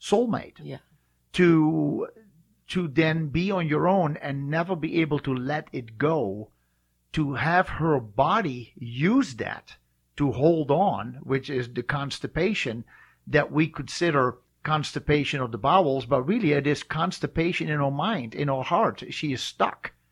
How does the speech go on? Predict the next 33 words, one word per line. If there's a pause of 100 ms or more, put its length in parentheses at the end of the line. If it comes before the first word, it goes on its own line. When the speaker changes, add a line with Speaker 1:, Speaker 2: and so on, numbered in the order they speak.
(260)
Speaker 2:
Yeah.
Speaker 1:
And
so
that
is
so
interesting
how
you
say
that,
that
somehow (420)
you
were
able
to
work
with
her
and
let
her
eliminate
that
and
clear
her
mind
and
clear
her
heart